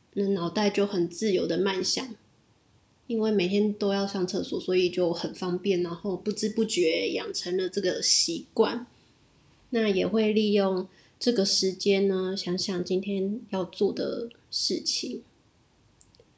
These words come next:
那少数点子是在做菜或者做家事的时候，因为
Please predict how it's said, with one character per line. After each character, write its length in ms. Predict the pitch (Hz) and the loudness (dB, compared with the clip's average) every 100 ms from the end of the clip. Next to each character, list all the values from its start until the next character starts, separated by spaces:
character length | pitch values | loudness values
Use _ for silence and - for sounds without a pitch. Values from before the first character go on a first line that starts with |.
| _ _ _ _ _ _ | _ _ _ _ _ _
那 140 | 254 | 0
少 160 | 247 190 | 2 0
数 160 | 262 | 2
点 200 | 254 214 | 4 4
子 240 | 175 180 170 - - - | 4 2 0 -4 -20 -8
是 240 | - - 208 | -2 0 0
在 480 | 208 214 208 190 180 | 0 2 4 4 2
做 280 | - 220 | 2 2
菜 220 | 180 214 180 | 2 0 -2
或 140 | 180 | 0
者 120 | 180 | -2
做 220 | 180 180 | 0 -2
家 220 | 170 170 165 | -2 -2 -2
事 180 | - | -2
的 80 | 156 | -2
时 220 | - - - | -2 -4 -4
候， 180 | 202 | -2
因 200 | 185 190 | 0 0
为 380 | 190 185 170 190 | 0 0 0 -4